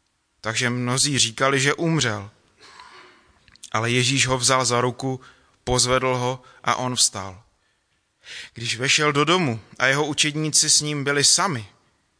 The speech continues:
ptali se ho: „Proč jsme ho nemohli vyhnat my?“ Řekl jim: „Takový duch nemůže vyjít jinak než modlitbou.“ Je to jeden z okamžiků,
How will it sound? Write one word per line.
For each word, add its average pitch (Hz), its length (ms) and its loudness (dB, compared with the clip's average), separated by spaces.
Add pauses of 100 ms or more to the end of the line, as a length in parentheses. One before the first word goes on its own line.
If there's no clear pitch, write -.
(160)
ptali 120 340 0
se 131 180 2
ho: 123 180 -6 (540)
„Proč - 220 -8
jsme 139 160 -6
ho 147 120 -4
nemohli 156 380 -2
vyhnat 151 400 0
my?“ 185 320 -2 (1200)
Řekl 127 360 0
jim: 113 280 2 (680)
„Takový 160 400 -2
duch 143 340 -2
nemůže 135 400 2
vyjít 131 380 -6
jinak 113 560 -4 (180)
než 117 280 -4
modlitbou.“ 110 680 -4 (4000)
Je 123 80 -4
to 131 80 -2
jeden 196 200 2
z - 80 0
okamžiků, 175 800 2